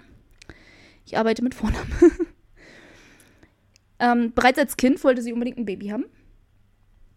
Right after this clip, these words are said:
Mit sieben erzählte sie ihren Schulfreunden, ihre Mutter wäre schwanger, und als die Nachbarn dann zum Gratulieren vorbeikamen, dass sie jetzt noch mal ein Kind bekommt, war Ruths Mutter so, "Äh, was?"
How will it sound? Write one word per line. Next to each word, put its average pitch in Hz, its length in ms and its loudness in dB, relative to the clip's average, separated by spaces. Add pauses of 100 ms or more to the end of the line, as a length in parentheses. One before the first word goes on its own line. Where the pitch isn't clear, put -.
(280)
Mit 233 200 0
sieben 277 240 0
erzählte 254 420 -2
sie 226 140 -6
ihren 226 160 -2
Schulfreunden, 254 800 -2
ihre 233 200 -4
Mutter 240 280 -2
wäre 214 180 -4
schwanger, 277 540 0
und 226 180 -6
als - 160 -6
die 247 60 2
Nachbarn 247 420 2
dann 214 140 -4
zum 226 160 -6
Gratulieren 226 480 -2
vorbeikamen, 208 720 -6
dass 208 160 -8
sie 208 80 -12
jetzt 202 240 -6
noch 214 100 -4
mal 214 140 -4
ein 202 160 -6
Kind - 240 0
bekommt, 247 420 -2 (720)
war 233 180 -2
Ruths 262 300 0
Mutter 254 280 2
so, 254 280 -2 (420)
"Äh, 226 60 -12 (580)
was?" 285 420 -2